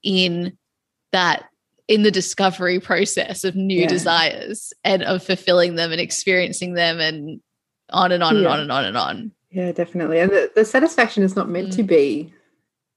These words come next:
Speaker 2: everlasting on one thing, because if you were
Speaker 1: Mm.
Speaker 2: satisfied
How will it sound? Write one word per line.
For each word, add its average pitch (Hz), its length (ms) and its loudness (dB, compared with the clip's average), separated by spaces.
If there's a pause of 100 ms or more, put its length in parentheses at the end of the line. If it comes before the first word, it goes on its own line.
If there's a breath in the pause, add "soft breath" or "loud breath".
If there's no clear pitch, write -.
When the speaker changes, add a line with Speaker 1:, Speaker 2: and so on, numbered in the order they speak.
(180)
Speaker 2:
everlasting 165 720 2
on 156 220 -6
one 143 220 -6
thing, - 480 -2 (640 soft breath)
because 185 220 0
if 190 180 2
you 175 680 4 (200)
were 185 520 4
Speaker 1:
Mm. 180 40 -6
Speaker 2:
satisfied 185 880 -2